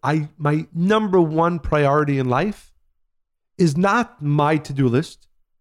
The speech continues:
or my accomplishment list,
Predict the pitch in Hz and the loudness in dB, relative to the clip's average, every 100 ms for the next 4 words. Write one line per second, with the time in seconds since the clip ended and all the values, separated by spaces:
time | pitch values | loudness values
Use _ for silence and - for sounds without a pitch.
0 | _ _ _ _ _ _ _ _ _ _ | _ _ _ _ _ _ _ _ _ _
1 | - 147 131 123 - _ _ _ _ - | -2 2 2 -2 -10 _ _ _ _ -4
2 | 139 147 - 131 135 143 - 139 147 208 | 0 0 0 -2 0 -2 -2 -2 -2 -4
3 | - _ | -6 _